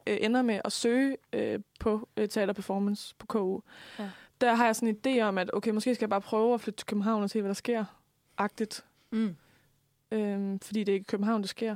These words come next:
Speaker 1: hvis jeg vil noget. Var jeg ligesom kommet frem til. Øhm, og så søger jeg en masse jobs, øh, får ikke noget. Søger en masse steder, jeg kan bo, får ikke noget.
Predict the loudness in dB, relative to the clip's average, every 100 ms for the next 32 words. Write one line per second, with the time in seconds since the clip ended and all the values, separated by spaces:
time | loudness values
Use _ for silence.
0 | -8 -10 -6 -4 -2 -2 -4 -6 _ _
1 | _ _ _ _ _ _ _ -2 0 2
2 | 0 -2 -4 -4 -6 -6 -10 _ _ _
3 | -20 -20 -18 -18 -20 -20 -20 _ 0 2
4 | 2 2 0 -2 -2 -2 2 4 2 0
5 | -2 2 4 4 4 2 2 2 2 -6
6 | -10 -10 -14 -16 -2 2 2 2 2 4
7 | 4 4 4 2 2 2 4 2 2 0
8 | 0 0 -2 0 2 2 0 0 0 -2
9 | -2 0 0 0 2 4 2